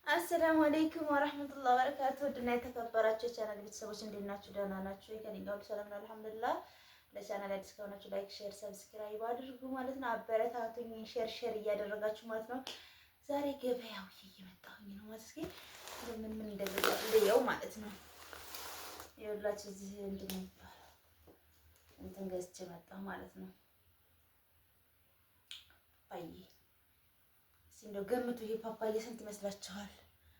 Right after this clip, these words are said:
ይሄ የተገዛው መቶ ሃያ ብር ነው አንዷ ማለት ነው። እንግዲህ እቺ ምንም የላት በነገራችን ላይ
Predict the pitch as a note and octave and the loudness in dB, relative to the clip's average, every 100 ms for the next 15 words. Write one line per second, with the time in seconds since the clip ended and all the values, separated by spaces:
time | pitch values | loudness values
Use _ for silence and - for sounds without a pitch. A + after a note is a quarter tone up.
0 | _ _ _ B3 B3 B3 C#4 C4+ B3+ A#3 | _ _ _ 0 0 6 6 8 6 4
1 | A3+ A3 G#3 F#3+ F#3 F#3+ F#3 - _ _ | 4 4 4 4 0 -2 -6 -8 _ _
2 | _ - _ _ _ _ _ - - F#3 | _ -20 _ _ _ _ _ -20 -12 -8
3 | F3 A#3 F4 G3 F#3+ F#3+ F#3 F#3 A3+ C4 | 0 0 2 0 -4 -10 -10 -8 -6 -6
4 | B3+ - A3+ A3 A#3+ G#3+ F3+ F3+ F#3+ F#3 | -8 -12 -8 -4 -4 -4 -8 -12 -12 -12
5 | F#3 F#3 - F#3 F#3+ | -8 -10 -10 -10 -10